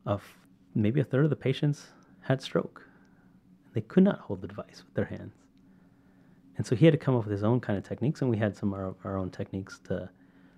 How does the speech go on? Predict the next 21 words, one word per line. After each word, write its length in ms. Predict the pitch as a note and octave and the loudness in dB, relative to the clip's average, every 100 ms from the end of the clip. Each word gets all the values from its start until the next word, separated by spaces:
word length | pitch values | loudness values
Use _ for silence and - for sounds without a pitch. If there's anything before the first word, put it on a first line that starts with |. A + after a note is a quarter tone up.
| _ | _
but 100 | - | 0
he 80 | D3+ | 0
came 200 | - D3 | 4 4
up 140 | A#2+ | 4
with 100 | G#2 | -2
his 160 | F#2 G2 | -4 0
own 180 | A2+ D3+ | 2 2
techniques 480 | A2 - F#2 F#2 G2 | 0 -6 -8 -8 -10
of 100 | - | -6
how 140 | G#2+ | -6
to 60 | - | -4
hold 220 | A#2+ G#2 | -2 0
the 80 | G2 | 0
device 320 | F#2+ F#2 - | -4 -8 -10
up 160 | F#2 - _ | -14 -14 _
by 100 | - | -4
himself 380 | G2 F2+ - G#2 | -2 -2 -4 -6
to 100 | - | -6
a 20 | F#2+ | -8
patient's, 540 | G2 F#2 G2+ - - _ - - - - - - | -8 -8 -10 -12 -18 _ -20 -20 -20 -20 -20 -8
uh, 200 | G2+ F#2 | -6 -6